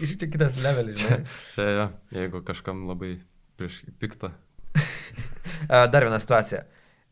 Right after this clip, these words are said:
Speaker 1: Buvo ar nebuvo, ar esi užmiršęs treniruotę?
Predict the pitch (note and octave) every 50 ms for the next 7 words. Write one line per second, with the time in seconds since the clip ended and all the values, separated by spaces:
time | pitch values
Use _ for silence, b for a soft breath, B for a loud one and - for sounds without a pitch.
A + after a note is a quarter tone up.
0 | _ _ _ - C#3 B2+ D#3+ F3 F3 D#3+ C#3 B2 A#2 A#2 A#2 C#3+ F3 F3+ E3+ D#3
1 | D#3 - - - _ _ _ _ _ _ - C#3 C3+ B2 A#2+ - - - G3+ D#3+
2 | D3+ E3 D#3+ D3+ D3 - C3 - - A#2+ A#2+ B2 D3 D#3 D3+ - - - -